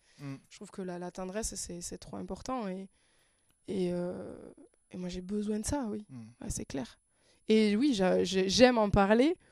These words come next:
Speaker 1: Mhm.
Speaker 2: parce que si ça me fait beaucoup rire d'en parler.
Speaker 1: <laughs>
Speaker 2: Et, euh,
Speaker 1: J'ai bien quand tu dis le mot tendresse.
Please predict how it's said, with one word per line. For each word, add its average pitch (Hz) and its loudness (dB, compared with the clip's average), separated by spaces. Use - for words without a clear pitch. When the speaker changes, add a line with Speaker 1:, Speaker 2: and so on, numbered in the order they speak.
Speaker 1:
Mhm. 127 -14
Speaker 2:
parce 190 0
que 208 -6
si - -2
ça 190 0
me 185 -4
fait 185 -6
beaucoup 208 -4
rire 214 2
d'en 190 -2
parler. 202 -2
Speaker 1:
<laughs> 170 -10
Speaker 2:
Et, 190 0
euh, 190 -4
Speaker 1:
J'ai 113 -10
bien 143 -6
quand 120 -16
tu 110 -20
dis 110 -14
le 107 -14
mot 104 -16
tendresse. 104 -18